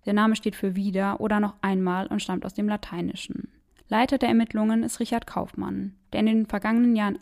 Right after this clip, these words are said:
alle seine Fälle aufgelöst hat. Alles sieht vielversprechend aus. Sie schauen sich die Akten an, doch die sind, wie wir bereits wissen, unvollständig oder durch einen Wasserschaden zerstört. Die Ermittler setzen sich mit Wiechmanns Vergangenheit auseinander und befragen alte Schulfreunde.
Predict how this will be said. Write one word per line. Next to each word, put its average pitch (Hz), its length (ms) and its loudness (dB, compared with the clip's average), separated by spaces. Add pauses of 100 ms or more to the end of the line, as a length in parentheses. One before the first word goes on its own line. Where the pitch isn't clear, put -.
alle 190 320 0
seine 208 240 0
Fälle 185 320 -2
aufgelöst - 640 -8
hat. - 100 -14 (720)
Alles 196 340 2
sieht - 140 -4
vielversprechend - 760 -4
aus. - 420 -8 (200)
Sie 240 120 -2
schauen 240 220 4
sich 233 120 -4
die - 160 -4
Akten - 320 -6
an, 165 340 -2
doch - 120 -12
die 220 180 4
sind, 214 360 0
wie 202 120 0
wir 190 120 4
bereits 175 320 -4
wissen, 220 300 2
unvollständig 208 840 2
oder 202 160 0
durch 190 180 -4
einen 196 160 0
Wasserschaden 175 720 -4
zerstört. - 760 -10 (400)
Die - 80 -2
Ermittler 240 520 4
setzen 220 260 0
sich 220 160 -4
mit 226 160 -2
Wiechmanns 208 340 0
Vergangenheit 196 540 0
auseinander 180 600 0
und 226 100 -2
befragen 208 400 -2
alte 190 220 -2
Schulfreunde. - 840 -4